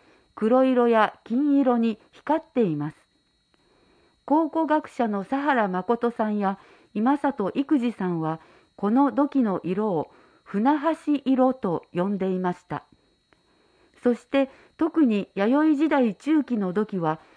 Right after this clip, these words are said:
そのフォルムや細やかな世紋がとても美しく、まさに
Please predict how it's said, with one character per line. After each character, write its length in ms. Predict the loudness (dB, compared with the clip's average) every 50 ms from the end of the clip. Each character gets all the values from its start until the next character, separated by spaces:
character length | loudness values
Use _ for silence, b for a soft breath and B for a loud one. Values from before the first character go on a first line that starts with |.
| b b b b _
そ 80 | -4 -2
の 180 | -2 -2 -4 -4
フ 160 | 0 2 4
ォ 60 | 4
ル 140 | 4 2 0
ム 160 | 0 0 0
や 220 | 2 2 0 0 -2 _
細 200 | -4 -2 0 2
や 180 | 2 2 2 2
か 140 | 0 -2
な 160 | 0 -2 -2 -4
世 180 | -4 -4 -2
紋 260 | -2 0 0 -2 -2
が 200 | 0 -2 -2 -2 B B B B B -8
と 100 | -8 -4
て 140 | -2 0
も 240 | 2 4 4 2 2
美 380 | 0 -4 -6 -6 -8 -6 -6 -6
し 120 | -6 -8
く、 240 | -12 -10 -10 -10 -10 b b b b b b b b b b
ま 160 | -2 0 0 0
さ 160 | 0 -2 0
に 240 | 0 -2 -4 -4